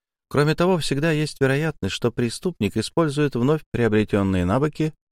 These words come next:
для проникновения в дома и учреждения с целью совершения новых преступлений.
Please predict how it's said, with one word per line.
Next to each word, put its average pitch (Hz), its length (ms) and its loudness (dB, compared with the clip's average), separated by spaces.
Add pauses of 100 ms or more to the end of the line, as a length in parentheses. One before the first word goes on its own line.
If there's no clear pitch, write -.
(140)
для 139 340 0
проникновения 147 920 0
в 110 100 -8
дома 104 480 2 (420)
и 151 260 2
учреждения 127 880 0
с - 40 -10
целью 90 400 0
совершения 104 600 0
новых 110 340 2
преступлений. 131 720 -4